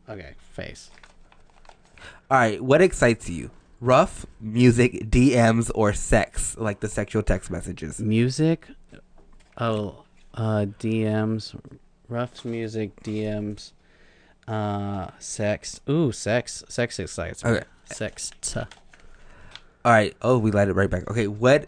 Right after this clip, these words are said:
Speaker 2: scares you? <laughs> And take it any way that you want. Rough music, D Ms, or sex again?
Speaker 1: Um, what's that one?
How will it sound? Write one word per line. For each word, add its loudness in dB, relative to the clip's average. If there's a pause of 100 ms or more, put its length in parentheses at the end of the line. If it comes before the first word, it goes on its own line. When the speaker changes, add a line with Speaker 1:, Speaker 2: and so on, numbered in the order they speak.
(140)
Speaker 2:
scares 2
you? -6
<laughs> -20
And 0
take 6
it 4
any 4
way 6
that 2
you 2
want. -2 (320)
Rough 4
music, 4
D 4
Ms, 4
or 6
sex -2
again? -6 (680)
Speaker 1:
Um, 0 (2250)
what's -16
that -14
one? -16